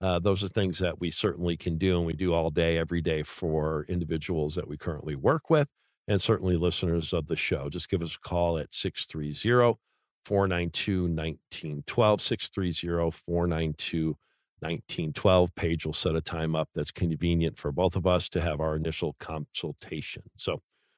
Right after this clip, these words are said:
okay, another surprise, potentially retirement fact that I want,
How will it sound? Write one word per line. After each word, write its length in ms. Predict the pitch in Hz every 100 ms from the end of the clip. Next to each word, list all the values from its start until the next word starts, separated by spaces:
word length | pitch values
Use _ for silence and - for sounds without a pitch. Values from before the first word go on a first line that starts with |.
| -
okay, 260 | 156 143 107
another 460 | 117 151 180 139 - _ _ -
surprise, 760 | - 104 - 110 113 98 101
potentially 680 | - - 127 143 - 95 90
retirement 440 | 98 104 98 98
fact 360 | - 92 92 - _ _ _ _ 107
that 100 | 104
I 60 |
want, 480 | 98 98 95 -